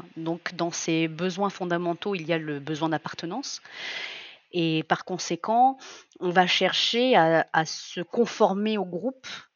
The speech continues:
avec, on va dire, la naïveté adolescente qui n'a pas encore fait le tri dans ses relations, qui veut juste appartenir au groupe. Donc, à cette époque-là, j'ai quinze ans, je vois ma première diététicienne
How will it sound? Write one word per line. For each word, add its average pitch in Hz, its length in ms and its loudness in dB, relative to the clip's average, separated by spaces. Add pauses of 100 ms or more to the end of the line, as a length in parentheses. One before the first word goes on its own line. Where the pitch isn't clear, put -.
(260)
avec, 170 400 2
on 170 40 -2
va 170 140 4
dire, 170 180 4
la 180 120 8
naïveté 202 640 2
adolescente 175 600 -4
qui - 120 -8
n'a 156 120 0
pas - 120 -2
encore 180 260 -4
fait - 160 -4
le 170 160 -2
tri 220 320 -2
dans 175 200 -2
ses - 180 -2
relations, 160 420 -4
qui 185 220 -16
veut 185 120 -6
juste 185 440 -4
appartenir 175 560 -8
au 151 40 -8
groupe. - 280 -20 (2500)
Donc, 196 200 2
à 214 60 8
cette 214 220 2
époque-là, 196 420 2
j'ai 170 160 -2
quinze 170 380 -2
ans, 247 180 4
je 185 140 -2
vois 180 160 2
ma 170 120 2
première 185 380 -4
diététicienne 208 1080 -2